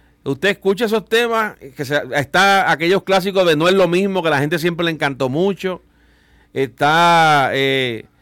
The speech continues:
eh, aquella canción de <laughs> Se me acabó el papel.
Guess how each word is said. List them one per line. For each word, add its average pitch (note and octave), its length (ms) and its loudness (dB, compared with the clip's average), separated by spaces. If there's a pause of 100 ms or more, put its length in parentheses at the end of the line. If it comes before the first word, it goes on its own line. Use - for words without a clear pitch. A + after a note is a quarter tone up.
(280)
eh, B2+ 580 -2 (1040)
aquella D#3 400 0
canción D#3+ 520 0
de C#3+ 480 -2 (140)
<laughs> - 120 -20
Se C#3+ 140 -4
me C#3 100 -2
acabó C3+ 240 0
el D#3 80 0
papel. F3 720 0